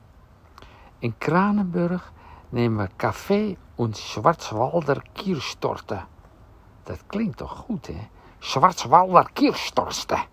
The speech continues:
U moet bestellen met mondkapje en opeten zonder mondkapje. Op het terras bij Bekker Dar-,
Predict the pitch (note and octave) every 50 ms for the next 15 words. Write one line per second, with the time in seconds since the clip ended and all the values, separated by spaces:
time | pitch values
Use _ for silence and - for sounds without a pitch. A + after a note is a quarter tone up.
0 | - - - - - - - - - - - - - - - - - - - -
1 | - - - - - - - A#2+ A#2 B2+ C#3 C3 - - - - - - G#3 G#3+
2 | A3 G3 D#3 B2 A2 F#2+ - A2 B2+ D#3 F3+ F3+ - - E3+ E3 E3 - - F3
3 | F3+ G3 F#3+ - - - - - - - - - - - - - A#2+ A2+ - -
4 | C#3 C#3 - - - A2+ A2 A2 A2+ - F3 E3+ - - C3+ G2 E2 D2+ D#2 D#2+
5 | E2 E2 F2+ - - - - - - - - - - - - - - - - -
6 | - - - - - - A#2 A#2+ D#3+ F#3+ G#3+ G#3+ - - - - B2 G#2+ G2+ F#2
7 | G2 A2+ A#2 C3 C#3+ C#3+ - D3 C3 A#2+ A#2 A#2+ A#2+ B2 A#2+ A#2+ A2+